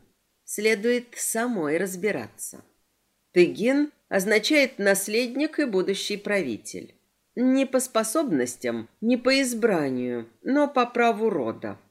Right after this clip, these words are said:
У людей всё иначе. У них правитель может быть воином, а воин править. Странно, неразумно, но так есть.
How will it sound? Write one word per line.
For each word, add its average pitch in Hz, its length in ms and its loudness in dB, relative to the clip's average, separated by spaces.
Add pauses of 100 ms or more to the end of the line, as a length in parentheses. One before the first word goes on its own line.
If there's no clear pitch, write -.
(200)
У 277 100 0
людей 240 420 0
всё 170 320 0
иначе. 120 520 -6 (320)
У 262 100 2
них 294 280 2
правитель 269 560 4
может 247 340 4
быть 247 220 0
воином, 139 640 2 (160)
а 202 160 6
воин 226 360 6
править. 120 720 0 (220)
Странно, 233 800 -2 (160)
неразумно, 190 880 2 (200)
но 220 200 0
так 247 340 -2
есть. 131 600 -10